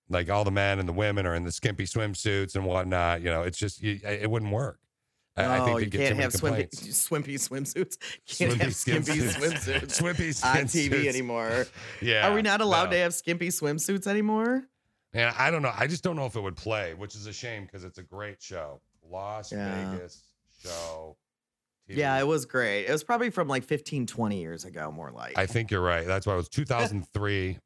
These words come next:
Speaker 1: till two thousand eight. Yeah.
Speaker 2: Yeah.
Speaker 1: Wow. So,
Speaker 2: Yeah.
Speaker 1: uh, yeah, Tom Selleck ended up wrapping that show, which was weird.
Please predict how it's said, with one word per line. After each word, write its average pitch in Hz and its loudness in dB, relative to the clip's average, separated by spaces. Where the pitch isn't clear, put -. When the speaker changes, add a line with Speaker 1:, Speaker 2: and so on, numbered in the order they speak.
Speaker 1:
till 90 0
two 92 -2
thousand 85 0
eight. 76 -2
Yeah. 92 0
Speaker 2:
Yeah. 113 -6
Speaker 1:
Wow. 104 0
So, 95 0
Speaker 2:
Yeah. 82 2
Speaker 1:
uh, 80 0
yeah, 78 -4
Tom 107 0
Selleck 98 -2
ended 80 -2
up 76 -4
wrapping 78 -2
that 73 -6
show, 73 -6
which 73 -6
was 69 -8
weird. 71 -6